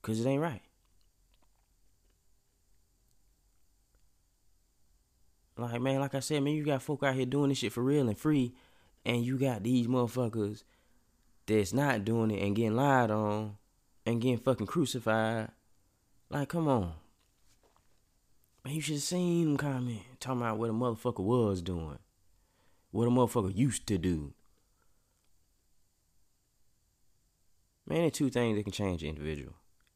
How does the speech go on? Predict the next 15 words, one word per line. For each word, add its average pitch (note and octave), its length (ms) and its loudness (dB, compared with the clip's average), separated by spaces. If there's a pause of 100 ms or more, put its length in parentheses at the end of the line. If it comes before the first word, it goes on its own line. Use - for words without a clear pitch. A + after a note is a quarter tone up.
Two A2+ 160 -10
things G2+ 260 -6
only. D#2 220 -10 (1200)
One F2+ 260 -2
is D#2 160 -8
death. A2 400 0 (1800)
The - 100 -4
other G2 220 2
is G2 140 -2
time. E2 440 -6 (1040)
Anybody G2 440 6
can E2+ 140 -4
change E2 380 -4
with C#2+ 140 -10
time. C#2+ 320 -10